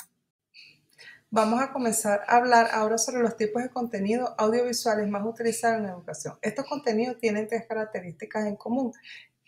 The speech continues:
que hay que tener presente al momento de realizar estos contenidos, como son el entretenimiento, la enseñanza y la brevedad.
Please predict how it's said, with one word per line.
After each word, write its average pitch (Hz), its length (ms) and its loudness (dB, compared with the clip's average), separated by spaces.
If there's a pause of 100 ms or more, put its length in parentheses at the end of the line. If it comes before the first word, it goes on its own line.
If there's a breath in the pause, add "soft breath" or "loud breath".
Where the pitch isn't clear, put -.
que 262 340 6
hay 208 180 4
que 214 120 -2
tener 226 300 0
presente 240 560 -4
al 196 100 -2
momento 185 380 -2
de 214 80 0
realizar 214 380 0
estos 175 260 -10
contenidos, 175 560 -4
como 226 260 2
son 220 280 4
el 208 100 2
entretenimiento, 226 800 2
la 196 100 -6
enseñanza 220 460 -2
y - 20 -4
la 180 120 0
brevedad. 156 400 -2